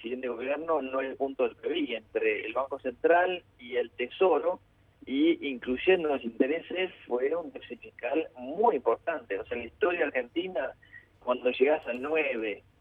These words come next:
ocho, nueve por ciento de déficit fiscal, hay una crisis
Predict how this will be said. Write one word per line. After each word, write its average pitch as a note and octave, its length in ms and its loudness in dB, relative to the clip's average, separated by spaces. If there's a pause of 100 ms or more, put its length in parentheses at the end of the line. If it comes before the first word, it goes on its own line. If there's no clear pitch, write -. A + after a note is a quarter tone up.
(440)
ocho, C#3+ 460 6
nueve D3 380 4
por A#2+ 180 -2
ciento C#3 560 0
de A#2 300 -4
déficit B2 320 -4
fiscal, C3 640 0
hay D#3 120 -2
una C3 140 -4
crisis C3 600 -4